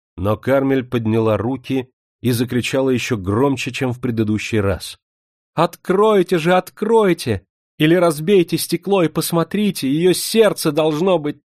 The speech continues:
там, её сердце, её сердце!» «Уходите, а то я не смогу успокоить её», — сказала сиделка. Но дверь внезапно отворилась, и показался молодой Кэмберленд.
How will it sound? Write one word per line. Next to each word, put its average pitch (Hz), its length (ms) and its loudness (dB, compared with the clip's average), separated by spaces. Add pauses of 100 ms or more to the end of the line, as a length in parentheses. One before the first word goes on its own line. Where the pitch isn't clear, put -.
там, 175 380 2
её 156 460 0
сердце, 185 800 2
её 170 580 2
сердце!» 180 920 0 (540)
«Уходите, 82 720 -8 (320)
а 98 100 -2
то 98 120 -2
я 104 120 2
не 104 120 0
смогу 101 380 -2
успокоить 95 640 -2
её», — 82 140 -6
сказала 78 400 -8
сиделка. 80 560 -8 (640)
Но 123 160 0
дверь 135 280 4
внезапно 127 520 0
отворилась, 127 640 -2
и 151 80 -4
показался 123 640 -4
молодой 95 340 0
Кэмберленд. - 720 -8